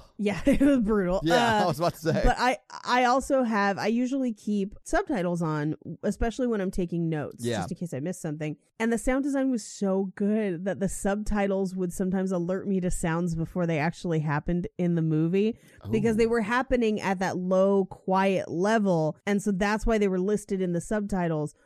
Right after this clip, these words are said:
Speaker 1: But, like, I couldn't hear them yet.
Speaker 2: Yeah.
Speaker 1: Anyway, uh, their flashlights illuminate a number of runes hanging around the cabin. Luke looks outside and thinks that he sees something in the trees. They try to find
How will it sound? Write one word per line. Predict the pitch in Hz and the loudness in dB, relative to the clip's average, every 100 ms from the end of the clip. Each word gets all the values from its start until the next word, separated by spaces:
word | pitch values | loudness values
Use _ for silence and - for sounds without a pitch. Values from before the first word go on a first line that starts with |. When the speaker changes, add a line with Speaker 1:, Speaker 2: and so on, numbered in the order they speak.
| _ | _
Speaker 1:
But, | - 196 - | -2 -2 0
like, | 196 175 170 - - - | 0 0 -2 -6 -20 -8
I | 160 180 | -4 -4
couldn't | - 233 214 | 0 -2 0
hear | 226 254 262 | -2 0 0
them | 269 269 | 0 2
yet. | 285 311 | 2 0
Speaker 2:
Yeah. | 120 113 98 - _ | -2 -4 -6 -12 _
Speaker 1:
Anyway, | 262 285 214 143 117 170 - | 0 0 0 -2 -6 -10 -6
uh, | 185 | -4
their | 180 208 | -2 -4
flashlights | 247 240 269 277 269 | -4 -6 -2 -4 -4
illuminate | 233 214 214 196 | -2 0 0 0
a | 185 | -2
number | 175 196 220 | -2 -2 -4
of | 202 | -4
runes | 175 175 175 | -4 -2 -2
hanging | - 190 220 | -2 0 -2
around | 226 220 | -2 -4
the | |
cabin. | 208 160 151 151 156 | -4 -2 -2 -2 -4
Luke | 156 170 254 247 | -4 -2 -2 -2
looks | 202 190 - | -4 -4 -4
outside | 170 - 160 156 | -4 -4 -4 -2
and | 160 - - | -4 -8 -4
thinks | 247 - | -4 -4
that | - 165 | -8 -4
he | 156 | -6
sees | - 165 160 | -4 -6 -4
something | 160 156 151 147 143 - | -4 -4 -2 -4 -4 -6
in | 147 | -8
the | |
trees. | 127 - 147 113 95 113 - - _ - | -8 -10 -8 -6 -8 -12 -16 -20 _ -4
They | 208 | -2
try | - 233 254 | 0 0 0
to | 262 | -2
find | - 226 208 208 214 | -4 -2 0 0 -2